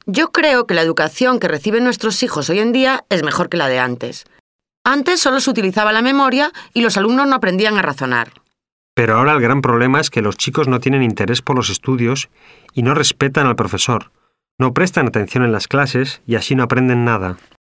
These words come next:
Speaker 1: Yo creo que antes la relación con los profesores era mucho peor.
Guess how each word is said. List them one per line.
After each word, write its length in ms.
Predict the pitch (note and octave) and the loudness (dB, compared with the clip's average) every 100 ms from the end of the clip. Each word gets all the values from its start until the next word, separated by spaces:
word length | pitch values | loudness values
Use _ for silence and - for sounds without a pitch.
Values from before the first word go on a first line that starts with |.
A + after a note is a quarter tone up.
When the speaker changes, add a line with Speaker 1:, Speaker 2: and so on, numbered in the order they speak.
| _ _ _ _ | _ _ _ _
Speaker 1:
Yo 160 | - E4+ | -2 0
creo 160 | F4 | 0
que 120 | E4+ | 0
antes 320 | B3+ C4 C#4 B3 | 0 0 0 0
la 100 | G3 | 0
relación 380 | F3 E3 A#3 | 0 -2 -2
con 100 | A#3 | 0
los 120 | C4 A#3+ | -2 -2
profesores 640 | A#3+ A3+ - B3 B3+ B3 | -4 -4 0 0 0 0
era 120 | F3+ | 0
mucho 300 | F3 G3+ G3 | 0 0 -2
peor. 380 | F#3 B2 A2+ - | -2 -4 -4 -10